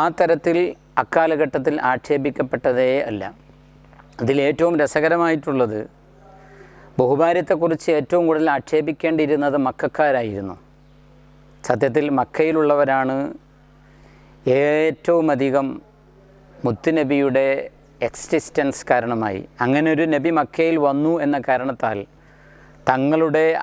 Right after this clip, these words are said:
അധികാര സാമ്രാജ്യങ്ങൾ ഇടിഞ്ഞു വീഴാൻ കാരണമായ ഖുറൈശി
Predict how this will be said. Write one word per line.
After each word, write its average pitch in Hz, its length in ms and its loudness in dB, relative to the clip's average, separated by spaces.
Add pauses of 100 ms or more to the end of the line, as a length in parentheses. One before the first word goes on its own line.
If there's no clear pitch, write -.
അധികാര 147 440 0 (120)
സാമ്രാജ്യങ്ങൾ 147 760 0 (100)
ഇടിഞ്ഞു 143 360 0
വീഴാൻ 139 260 0 (120)
കാരണമായ 123 560 0 (340)
ഖുറൈശി 160 480 0